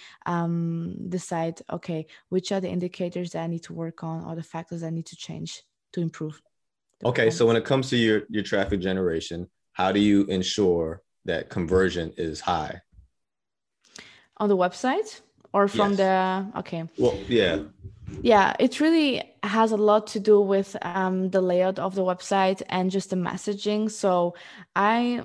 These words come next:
Speaker 1: for example, there are so many things you can consider, also so many strategies. But for example, just to give you an example, before,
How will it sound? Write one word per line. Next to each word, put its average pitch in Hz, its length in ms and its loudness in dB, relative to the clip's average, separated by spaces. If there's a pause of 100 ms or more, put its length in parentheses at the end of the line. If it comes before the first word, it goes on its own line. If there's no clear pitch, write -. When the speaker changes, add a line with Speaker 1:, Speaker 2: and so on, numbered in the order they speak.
(140)
Speaker 1:
for 214 160 0
example, 190 280 0
there 208 180 0
are 226 60 0
so 208 200 -4
many 233 180 0
things 208 300 -4
you 202 80 -2
can 190 240 -4
consider, 185 520 -2
also 185 300 -2
so 185 180 -6
many 185 200 -2
strategies. 185 720 -6
But 185 160 -8 (680)
for - 140 2
example, 196 360 2
just 214 240 -6
to 196 60 -12
give 202 180 0
you 196 40 0
an 190 60 0
example, 180 580 -4
before, 214 640 2